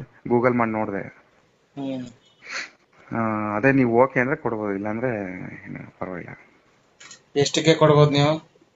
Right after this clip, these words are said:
Speaker 1: ಅದೇ ಗೊತ್ತಿಲ್ಲ ಸರ್, ರೇಟ್ನೆಲ್ಲ ನಾನು ಚೆಕ್ ಮಾಡ್ದೆ ಅದ್ರಲ್ಲಿ.
Speaker 2: ಹ್ಮ್.
Speaker 1: ಸೆವೆನ್ to ಟೆನ್ ಲ್ಯಾಕ್ಸ್ ಇತ್ತು ಅದ್ರಲ್ಲಿ, ನಾನು Google ಮಾಡಿ ನೋಡ್ದೆ ಇವಾಗ.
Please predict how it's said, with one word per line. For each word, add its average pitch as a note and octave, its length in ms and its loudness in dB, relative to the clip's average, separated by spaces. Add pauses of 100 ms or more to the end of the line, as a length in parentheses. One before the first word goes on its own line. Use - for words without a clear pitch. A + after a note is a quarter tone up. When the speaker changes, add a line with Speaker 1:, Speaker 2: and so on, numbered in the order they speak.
(520)
Speaker 1:
ಅದೇ C3 180 4
ಗೊತ್ತಿಲ್ಲ C3 320 2
ಸರ್, B2+ 220 -2
ರೇಟ್ನೆಲ್ಲ C#3+ 460 4
ನಾನು C3 240 -4
ಚೆಕ್ B2 240 -2
ಮಾಡ್ದೆ B2 220 2
ಅದ್ರಲ್ಲಿ. G#2 320 -2 (480)
Speaker 2:
ಹ್ಮ್. C3+ 100 -4 (260)
Speaker 1:
ಸೆವೆನ್ B2 340 0
to C3+ 80 2
ಟೆನ್ A#2+ 240 2
ಲ್ಯಾಕ್ಸ್ B2 260 2
ಇತ್ತು A#2 180 0
ಅದ್ರಲ್ಲಿ, F#2+ 400 0
ನಾನು A2 280 2
Google A#2+ 380 4
ಮಾಡಿ A2+ 140 -4
ನೋಡ್ದೆ G2 260 -6
ಇವಾಗ. F2+ 200 -6